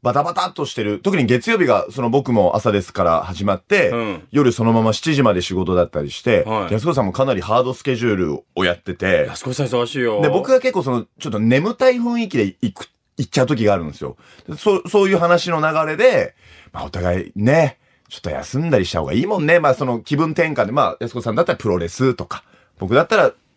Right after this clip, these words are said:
Speaker 1: ちょっとこうドライブ行くとか、みたいな話を全然しますよね。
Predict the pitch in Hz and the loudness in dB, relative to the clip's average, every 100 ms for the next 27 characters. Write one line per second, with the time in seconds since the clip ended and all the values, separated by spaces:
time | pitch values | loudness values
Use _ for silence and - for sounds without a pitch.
0 | _ - 107 95 87 73 87 80 64 62 | _ -10 -8 -6 -4 -2 0 0 -4 -10
1 | 95 92 - 156 143 160 190 127 85 95 | -6 -6 -4 -4 -2 -2 0 0 -2 -6
2 | 87 80 156 147 151 - 67 71 | -6 -2 -2 0 -2 -2 -4 -6